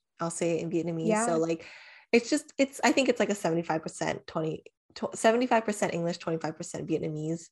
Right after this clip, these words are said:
Speaker 1: Y-, someone has asked me this before, and I just thought it was really, I thought it was really interesting that they had asked me this because, I don't know, I just, I had never thought about that until they had asked me.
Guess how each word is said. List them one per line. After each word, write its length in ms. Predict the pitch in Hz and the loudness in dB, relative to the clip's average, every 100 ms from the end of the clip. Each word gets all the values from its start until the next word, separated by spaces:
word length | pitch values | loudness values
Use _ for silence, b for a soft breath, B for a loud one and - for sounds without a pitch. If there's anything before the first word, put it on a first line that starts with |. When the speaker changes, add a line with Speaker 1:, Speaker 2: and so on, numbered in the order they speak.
| B 185 | B -16
Speaker 1:
Y-, 140 | - 202 | -10 -8
someone 340 | - 247 440 453 | 0 2 2 2
has 100 | - | 0
asked 340 | - 160 - | -2 -4 -2
me 80 | 202 | -2
this 180 | 208 214 | 0 -4
before, 420 | - - 233 240 | -10 0 2 4
and 200 | 233 170 | 2 2
I 100 | 170 | 0
just 220 | 170 180 | -2 -4
thought 180 | - 180 | -2 0
it 40 | 190 | 0
was 140 | 185 | 0
really, 400 | 170 165 160 - _ b _ | 2 4 2 0 _ b _
I 80 | 196 | 4
thought 180 | 208 233 | 6 8
it 60 | 269 | 6
was 200 | 247 180 | 4 2
really 240 | 180 170 | 2 2
interesting 460 | 165 170 165 165 151 | 0 -4 -6 -4 -4
that 100 | - | -4
they 80 | |
had 200 | 180 165 - | -4 -4 -6
asked 360 | - - - | -6 -8 -6
me 120 | 190 | -4
this 340 | 190 208 220 - | -2 -4 -6 -8
because, 580 | 175 - 165 165 160 - - _ _ | -8 -4 -2 -2 -4 -8 -20 _ _
I 60 | 208 | -14
don't 120 | - | -6
know, 80 | 269 | -2
I 80 | 180 | -2
just, 160 | 214 | 0
I 60 | 208 | 2
had 80 | 180 | 4
never 260 | 175 180 240 | 2 2 2
thought 260 | - 156 | 2 0
about 300 | 175 196 208 | 0 -4 -4
that 220 | 240 254 | -4 -2
until 380 | 185 180 190 180 | -4 -4 -2 0
they 120 | 165 | 2
had 160 | 185 175 | 0 -4
asked 340 | 156 170 - - | -6 -6 -8 -10
me. 220 | 160 180 | -8 -10